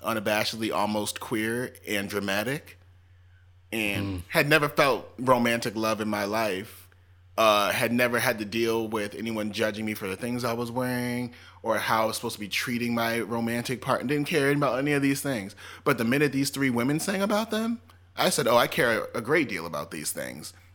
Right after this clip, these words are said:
Speaker 1: And everyone should know I feel
Speaker 2: Yes.
Speaker 1: things about these things. So let me tell you, let me dramatically roll on the floor about this. Let me get this chair out so I can cater to a non-existent per-," I was there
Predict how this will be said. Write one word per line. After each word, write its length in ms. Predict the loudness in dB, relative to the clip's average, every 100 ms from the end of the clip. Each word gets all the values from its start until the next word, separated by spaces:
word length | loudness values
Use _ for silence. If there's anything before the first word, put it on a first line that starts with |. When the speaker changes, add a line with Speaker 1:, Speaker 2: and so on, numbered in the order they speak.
| 0
Speaker 1:
And 100 | 4
everyone 340 | 4 4 2
should 160 | 0 2
know 140 | 2
I 120 | 2
feel 200 | 0 -2
Speaker 2:
Yes. 80 | -4
Speaker 1:
things 220 | -6 -8
about 240 | -10 -10 -8
these 180 | -8
things. 200 | -8 -6
So 60 | 2
let 140 | 2
me 80 | 2
tell 260 | 0 2 2
you, 240 | 0 -4
let 140 | -4 -2
me 100 | 0
dramatically 520 | 0 2 0 0 -2
roll 280 | 0 0 0
on 80 |
the 80 | -2
floor 460 | -4 -2 -2 -2 -8 -16 -20 -20 -6
about 260 | -2 0 -2
this. 100 | 0
Let 60 |
me 80 | 2
get 160 | 2 2
this 160 | -2
chair 360 | 2 4 4 4
out 320 | 2 -2 -6
so 140 | -4 -4
I 60 |
can 120 | -2 -4
cater 300 | 0 0 0
to 240 | -2 -2
a 40 | -2
non-existent 640 | -2 -2 -2 -4 -6 -6
per-," 80 | -6
I 120 | -2 -2
was 200 | -2 -4
there 360 | -4 -4 -10